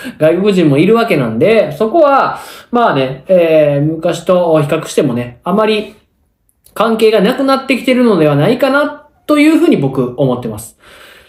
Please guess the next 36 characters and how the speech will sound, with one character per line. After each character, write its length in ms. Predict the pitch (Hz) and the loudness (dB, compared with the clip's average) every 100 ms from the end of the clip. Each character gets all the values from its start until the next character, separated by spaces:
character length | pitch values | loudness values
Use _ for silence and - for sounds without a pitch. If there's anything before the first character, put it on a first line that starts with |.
| _ | _
は 120 | - | 0
い、 160 | 262 190 | 2 2
そ 160 | 302 330 | 0 2
の 180 | 359 | 2
上 140 | 359 349 | 2 0
で、 520 | 359 294 - - - | 2 0 0 -8 -8
ま 120 | 269 262 | -2 0
あ、 20 | |
こ 100 | 247 | 0
の 120 | 247 | 0
ヘ 140 | 190 277 | 2 2
ル 100 | 311 | 2
ナ 160 | 320 | 2
ン 60 | 285 | 2
デ 80 | 190 | 0
ス 420 | 180 135 123 - _ _ _ _ - | 0 -2 -4 -12 _ _ _ _ -8
選 240 | - 165 | -2 0
手 100 | 143 | -2
ね、 300 | - 226 - - | -4 -6 -10 -4
あ 160 | 196 | -2
の、 360 | 190 180 175 175 | 0 2 2 2
ま 80 | 190 | 2
あ、 40 | |
外 220 | 160 160 | 2 2
野 80 | 180 | 2
手 120 | 185 | 0
の 80 | 151 | -4
選 240 | - 135 123 | -4 -6 -6
手 200 | 127 123 | -6 -6
な 100 | 117 | -6
ん 80 | 113 | -6
で 80 | |
す 120 | 110 - | -8 -8
け 80 | |
ど 100 | 135 | -8
も、 500 | 190 302 294 240 - | 0 2 2 2 -4